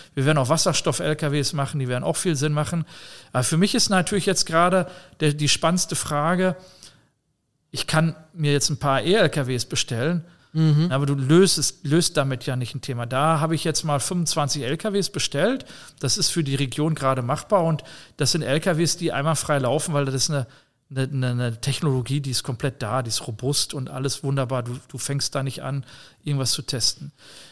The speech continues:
Speaker 1: Äh, und da, glaube ich, muss man einfach hinkommen, zu sagen, weil ich eingangs gesagt habe, diese low-hanging fruits,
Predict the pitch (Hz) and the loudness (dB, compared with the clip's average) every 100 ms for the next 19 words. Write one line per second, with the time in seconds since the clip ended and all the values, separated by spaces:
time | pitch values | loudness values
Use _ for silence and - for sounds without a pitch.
0 | - - 135 131 143 131 151 170 175 170 | -14 -2 0 2 2 4 4 4 4 4
1 | 185 175 190 160 160 170 - 160 185 202 | 2 0 2 2 2 0 0 0 2 2
2 | 185 180 - 147 156 156 147 139 - 143 | 2 0 -2 2 2 4 2 0 -4 0
3 | 180 175 - 165 160 135 147 147 139 180 | 2 2 0 0 -2 -2 0 2 4 4
4 | 196 175 165 - 165 131 - | 4 2 0 0 -2 -2 -4